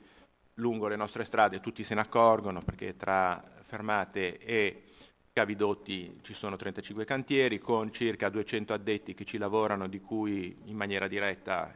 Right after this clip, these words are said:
centotrenta. Stiamo incrementando, eh, le squadre e quindi incrementeranno anche i cantieri, quindi il disagio purtroppo aumenterà, ma è l'unico, è l'unico sistema che abbiamo per raggiungere un obiettivo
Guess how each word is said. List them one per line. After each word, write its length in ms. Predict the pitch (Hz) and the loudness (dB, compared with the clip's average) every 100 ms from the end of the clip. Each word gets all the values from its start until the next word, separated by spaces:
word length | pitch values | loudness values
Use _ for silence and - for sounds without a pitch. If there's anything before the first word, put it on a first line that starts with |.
| _ - | _ -8
centotrenta. 880 | 110 98 117 123 127 117 95 92 - - - - | -6 -4 -4 0 2 2 0 -2 -4 -20 -20 -20
Stiamo 420 | - 120 117 113 | 0 2 4 2
incrementando, 1160 | 110 - 120 113 107 120 113 104 98 90 85 - - - - _ _ _ _ | 0 2 2 4 2 6 6 6 2 -2 -2 -8 -20 -20 -20 _ _ _ _
eh, 360 | - 117 104 95 | -6 -4 -2 -4
le 160 | 107 107 | -2 -4
squadre 640 | - 127 117 104 98 95 | 6 10 10 8 4 -2
e 60 | |
quindi 320 | - 117 113 104 | -2 -2 -2 -2
incrementeranno 640 | 104 107 104 104 101 101 | -4 -4 -2 2 2 2
anche 220 | 98 95 | -4 -4
i 20 | 107 | -4
cantieri, 580 | 123 123 127 131 131 | -2 0 2 4 4
quindi 300 | - 107 101 | 0 -4 -4
il 60 | 98 | -6
disagio 800 | 101 104 104 98 95 92 95 - | -6 4 6 6 2 -2 -2 -8
purtroppo 500 | - 101 107 98 - | -12 -8 0 0 0
aumenterà, 580 | 98 98 98 113 95 92 - - - _ _ | -4 -4 -2 2 2 2 -10 -20 -20 _ _
ma 300 | 113 98 - - | 0 0 0 -10
è 120 | 117 | -4
l'unico, 720 | 123 135 147 143 139 135 - | -2 0 0 2 2 2 0
è 140 | - 123 | -6 -2
l'unico 360 | 131 147 139 | 0 -2 -2
sistema 440 | 123 120 123 127 123 | -6 -6 -4 -4 -2
che 60 | |
abbiamo 380 | 120 117 117 123 | 0 2 2 2
per 140 | 123 117 | 0 -2
raggiungere 460 | 107 113 113 117 | -2 -4 -2 0
un 140 | 113 113 | 0 0
obiettivo 920 | 110 104 110 113 117 120 110 - | -2 -4 -2 -2 2 2 0 -8